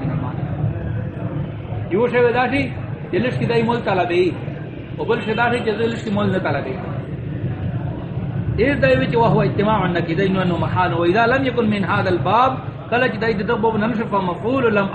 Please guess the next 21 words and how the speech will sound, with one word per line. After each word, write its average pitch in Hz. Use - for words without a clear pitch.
اطلب 262
چې 269
کینه 214
محذوف. 196
ام 240
محذوف 226
تا، 170
دا 170
قلیل 240
شی 202
تنازع 185
نشته 240
دو. 170
تقدیر 190
یې 233
دا 262
چې 226
لم 285
اطلب 240
الملک 214
والمجد. 196